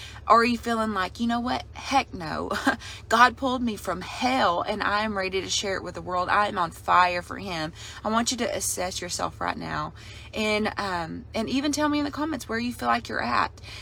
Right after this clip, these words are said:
And then here's what he calls us to do in, in the scripture when he says, "Remember where you've fallen from, and then repent." Repent means to turn from. It means to change your mind, to change your choices, to, um,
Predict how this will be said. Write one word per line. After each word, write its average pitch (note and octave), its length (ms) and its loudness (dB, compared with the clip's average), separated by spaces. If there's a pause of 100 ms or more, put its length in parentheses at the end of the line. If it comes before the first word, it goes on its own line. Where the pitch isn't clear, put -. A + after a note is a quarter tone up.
And A3 140 0
then G#3+ 100 2
here's C4+ 340 2
what C#4 120 0
he B3 140 0
calls A#3 300 2
us A3+ 160 -2
to A3 80 -4
do G3+ 280 0 (260)
in, C4 540 4 (480)
in A3+ 160 6
the A#3 80 4
scripture G#3+ 480 2
when G3 140 -4
he G#3 100 0
says, F3+ 540 0 (340)
"Remember G#3 400 0
where C4+ 100 4
you've C#4 160 0
fallen F3 340 -2
from, E3 400 -6 (120)
and G3 160 -4
then F#3+ 140 -4
repent." - 760 -4 (440)
Repent B3+ 400 4
means B3+ 260 2
to A3 120 -2
turn F3+ 340 -6
from. F3 260 -4
It G3+ 80 -2
means C#4 240 4
to B3+ 120 -2
change G#3+ 500 0
your G3+ 100 -6
mind, E3+ 360 0
to G3+ 80 -8
change A#3+ 420 0
your A#3 100 -4
choices, E3+ 600 -4 (380)
to, B3+ 380 6 (220)
um, G3 520 2